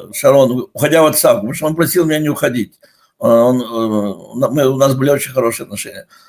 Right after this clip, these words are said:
Но я сказал, что мы собственными руками создаем самый крупный очаг террора на Ближнем Востоке. И если ракеты до этого были в Сдероте, они теперь будут,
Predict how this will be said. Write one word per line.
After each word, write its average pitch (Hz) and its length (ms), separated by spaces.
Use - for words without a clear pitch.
Но 120 120
я 160 120
сказал, 160 480
что 135 240
мы 147 300
собственными 147 680
руками 107 480
создаем 117 640
самый 127 480
крупный 127 420
очаг 113 400
террора 110 560
на 117 100
Ближнем 151 360
Востоке. 110 640
И 131 100
если 135 520
ракеты 151 400
до 147 120
этого 156 300
были 156 420
в 151 260
Сдероте, 180 480
они 170 140
теперь 175 180
будут, 165 440